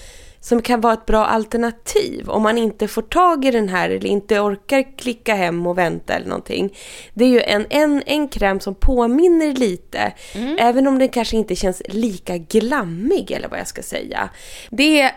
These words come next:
Speaker 1: är alltså Bobbi Browns Vitamin Enriched Cream. För den är ju som, precis som Charlotte Tilburys Magic Cream, så är ju det som en återfuktare och primer i ett.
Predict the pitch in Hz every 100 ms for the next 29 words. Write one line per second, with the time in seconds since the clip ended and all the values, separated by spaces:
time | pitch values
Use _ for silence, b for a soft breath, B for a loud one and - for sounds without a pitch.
0 | - 233 220 - 196 190 - 196 190 -
1 | 320 269 277 294 226 220 220 220 220 -
2 | 196 220 - 208 190 180 - 180 185 175
3 | 175 - - - - 226 220 139 101 85
4 | - - B B B B B - 247 320
5 | 339 339 - 202 190 180 180 180 - -
6 | - 233 208 - - - 262 262 370 302
7 | - 214 202 190 185 180 - 190 185 170
8 | 165 - 202 247 262 208 190 - - -
9 | - 208 247 B B B B - - 226
10 | 214 226 202 190 190 196 - - 277 240
11 | 233 226 202 - 269 - - 254 247 226
12 | - - - 185 170 165 170 165 165 -
13 | - 214 165 -